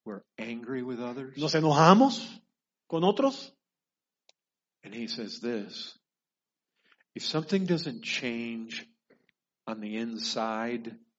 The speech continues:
Speaker 1: to make you different than that,"
Speaker 2: Y lo que él está diciendo es que si algo no cambia, algo no sucede dentro de ti que te cambia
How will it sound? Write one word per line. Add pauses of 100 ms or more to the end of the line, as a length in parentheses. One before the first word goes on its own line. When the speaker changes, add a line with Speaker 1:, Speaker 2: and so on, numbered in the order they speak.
(260)
Speaker 1:
to
make
you
different
than
that," (640)
Speaker 2:
Y
lo
que
él
está
diciendo
es
que
si
algo
no
cambia,
algo
no
sucede
dentro
de
ti
que
te
cambia